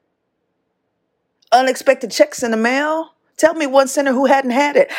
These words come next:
I've said this before. If an insurance company messes up, you're gonna get an unexpected check in the mail.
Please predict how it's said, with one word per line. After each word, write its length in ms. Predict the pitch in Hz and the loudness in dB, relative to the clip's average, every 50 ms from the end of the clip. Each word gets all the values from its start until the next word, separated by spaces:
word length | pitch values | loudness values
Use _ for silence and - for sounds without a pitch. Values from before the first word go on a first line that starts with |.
| - - - | -8 -2 0
I've 140 | - 247 - | 0 0 2
said 180 | - 254 247 | 0 -2 0
this 160 | 226 247 - | 0 -2 -2
before. 320 | - 202 202 - 190 180 - - | -2 -4 -2 2 2 2 4 2
If 120 | 202 202 | 2 0
an 120 | 214 202 | 0 0
insurance 420 | 240 269 285 - - 262 240 226 - | 0 0 0 0 0 0 0 -2 -2
company 380 | - 269 254 247 233 214 208 | -2 -2 -2 0 -2 -2 -2
messes 420 | 185 175 208 269 262 - 240 220 214 | 0 2 2 0 0 0 0 2 2
up, 400 | 269 302 247 - - - _ _ _ _ _ _ _ _ _ _ _ _ _ _ _ - - - - - | 4 4 4 2 -2 -6 _ _ _ _ _ _ _ _ _ _ _ _ _ _ _ -20 -20 -20 -14 -2
you're 180 | 220 285 381 370 | 2 2 2 2
gonna 180 | 381 370 359 | 2 0 -2
get 160 | 285 359 381 381 | 0 0 0 0
an 120 | 381 349 | 0 0
unexpected 520 | 349 330 320 - - - 320 285 294 269 | 0 0 0 -2 -2 -2 -2 -2 -2 -2
check 200 | - 330 311 320 | 0 0 0 2
in 100 | 311 285 | 0 -2
the 40 | 269 | -2
mail. 500 | 269 269 285 285 226 165 131 90 - - | 0 0 2 2 4 2 2 0 -2 -8